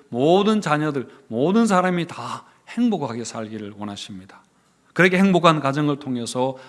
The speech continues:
하나님은 우리에게 복 주시기를,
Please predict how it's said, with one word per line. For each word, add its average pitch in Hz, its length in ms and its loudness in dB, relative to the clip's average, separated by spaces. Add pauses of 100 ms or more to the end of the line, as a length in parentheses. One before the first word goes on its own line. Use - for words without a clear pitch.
(160)
하나님은 190 540 2
우리에게 135 640 -2 (360)
복 - 260 -8
주시기를, 143 840 -4